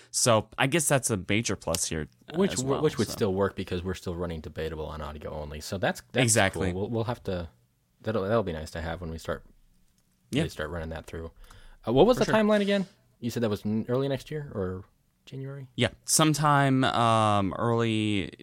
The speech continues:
Speaker 1: in t-, some. It didn't say exactly when, but sometime in twenty twenty-four. We don't really
Speaker 2: Okay.
Speaker 1: know yet.
Speaker 2: So it, it, it's, it's an ongoing process. So we're not quite there yet.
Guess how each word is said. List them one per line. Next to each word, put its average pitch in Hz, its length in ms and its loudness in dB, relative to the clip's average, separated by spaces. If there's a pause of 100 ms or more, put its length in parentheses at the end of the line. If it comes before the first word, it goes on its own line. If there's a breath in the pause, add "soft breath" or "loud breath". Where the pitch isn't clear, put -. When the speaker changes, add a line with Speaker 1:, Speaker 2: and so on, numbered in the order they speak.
(300)
Speaker 1:
in 107 180 2
t-, - 220 -6
some. - 320 -2
It 113 140 -4
didn't 113 240 0
say 104 200 0
exactly 95 460 -2
when, 92 140 0
but - 100 -6
sometime 104 320 -2
in 87 40 -4
twenty 90 220 -4
twenty-four. 92 480 -6 (360)
We 107 60 -4
don't 90 120 -2
really 87 140 -4
Speaker 2:
Okay. 85 40 -2
Speaker 1:
know 85 120 -4
yet. 90 200 -6 (160)
Speaker 2:
So 113 220 4
it, - 200 -2
it, 139 240 0
it's, 120 200 0
it's 117 160 -6
an 95 100 -2
ongoing 82 320 -4
process. 80 380 -8
So 92 120 -10
we're 101 140 -4
not 104 140 0
quite 85 200 -8
there 80 140 -8
yet. 80 240 -8